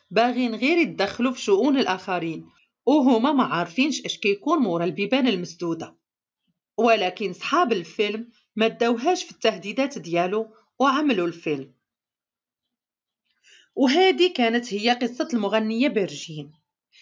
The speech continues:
اللي كانت كتسمى بامرأة الأحزان على سمية واحد الفيلم كانت عملاته. في نظركم انتوما،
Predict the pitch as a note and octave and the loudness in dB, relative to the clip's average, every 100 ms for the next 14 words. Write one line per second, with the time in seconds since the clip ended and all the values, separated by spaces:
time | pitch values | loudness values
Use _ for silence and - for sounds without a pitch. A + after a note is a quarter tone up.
0 | _ - A3 B3+ E4+ F#4+ - A#3+ A#3 - | _ -8 -2 0 0 0 -2 -2 -2 -4
1 | B3+ A#3+ C4+ - - C4 C4 G#3 G#3 - | 0 2 2 0 0 2 2 0 -6 -6
2 | G#3 F#3 A#3+ B3 B3 A#3+ - - _ F3+ | -6 -4 0 0 0 -4 -16 -20 _ -2
3 | A#3 A#3+ C4 D#4 E4 D#4+ B3+ C4 C#4+ G3+ | 0 0 0 0 0 -2 -2 0 0 -2
4 | G3 - C#4 D4+ D4 A#3+ A#3+ A#3+ F#3+ G3 | -4 -2 -2 0 0 0 0 -2 -6 -4
5 | F#3+ D#3+ D#3+ - - _ _ _ _ _ | -4 -4 -8 -16 -18 _ _ _ _ _
6 | _ _ _ _ - - D#4 G#4 C4 A3 | _ _ _ _ -12 -6 0 0 2 2
7 | - C#4 D4 A#3+ - E3 D#3+ E3+ | 0 -2 0 0 -4 -6 -8 -14